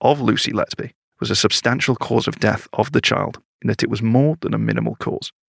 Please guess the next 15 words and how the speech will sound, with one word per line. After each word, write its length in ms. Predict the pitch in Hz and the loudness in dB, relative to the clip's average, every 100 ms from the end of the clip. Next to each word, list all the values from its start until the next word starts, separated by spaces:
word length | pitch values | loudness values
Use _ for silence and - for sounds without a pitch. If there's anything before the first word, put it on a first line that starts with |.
| _ _ _ - | _ _ _ 0
Are 100 | 110 | 2
we 120 | 120 | 4
sure 400 | 110 - 120 156 139 | 4 6 6 4 -2
that 120 | - | -4
when 120 | 117 | -2
she 160 | 110 135 | -2 -2
did 160 | - 147 | 0 2
the 120 | 120 | 2
act 340 | 117 143 - - _ | 2 0 -6 -18 _
or 140 | 117 - | -2 0
acts, 460 | 104 - - - - _ - | -2 -2 -6 -8 -8 _ -8
she 180 | - 113 | -2 0
intended 420 | 104 123 117 - | 2 2 2 0
to 80 | - | -4
kill 360 | - 143 185 | 0 0 -2